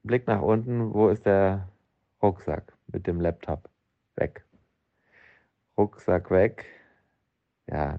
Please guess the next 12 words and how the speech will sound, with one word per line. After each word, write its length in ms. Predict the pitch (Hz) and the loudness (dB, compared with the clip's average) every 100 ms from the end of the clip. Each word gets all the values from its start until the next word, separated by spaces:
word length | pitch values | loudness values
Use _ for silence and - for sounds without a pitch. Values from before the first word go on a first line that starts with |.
| - | -6
denkst 220 | 85 80 78 | -6 -6 -8
du, 160 | 76 | -8
kann 180 | 73 90 | -4 -4
ja 100 | 82 | -2
nicht 200 | 82 80 | -4 -4
sein, 240 | 82 95 | -2 -2
aber 240 | 95 95 92 | 2 4 4
hast 160 | 107 | 2
sofort 360 | - 95 101 101 | -2 -4 -2 -2
gemerkt, 460 | 95 95 92 98 - _ _ _ _ _ _ _ _ _ | -2 -2 0 -2 -6 _ _ _ _ _ _ _ _ _
verloren. 500 | 98 98 95 76 71 _ _ _ _ - | 2 4 2 0 -6 _ _ _ _ -10
Loser. 560 | 101 104 98 82 73 | -4 -2 0 0 -2